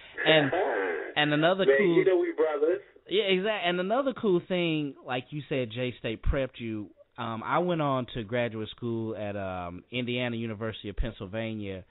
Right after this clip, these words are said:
Speaker 1: for,
Speaker 2: Nice.
Speaker 1: uh, for, uh, geography. And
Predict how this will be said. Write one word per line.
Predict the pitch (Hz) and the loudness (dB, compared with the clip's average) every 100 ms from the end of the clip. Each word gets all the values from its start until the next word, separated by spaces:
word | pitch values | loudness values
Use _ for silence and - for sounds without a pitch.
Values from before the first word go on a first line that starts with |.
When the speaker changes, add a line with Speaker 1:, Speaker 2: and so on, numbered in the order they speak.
| _ _ _ - | _ _ _ -8
Speaker 1:
for, | 120 104 | -4 -2
Speaker 2:
Nice. | 98 92 - - | 0 0 -2 -8
Speaker 1:
uh, | 110 104 98 95 - | -4 -4 -4 -6 -6
for, | 107 101 95 - _ | -4 -4 -6 -14 _
uh, | 101 98 92 | -10 -8 -8
geography. | 90 110 110 143 135 120 - 104 98 - - - _ - | -8 -4 -2 -2 -2 -6 -6 -10 -10 -14 -20 -20 _ -6
And | 127 123 120 | -2 -2 -2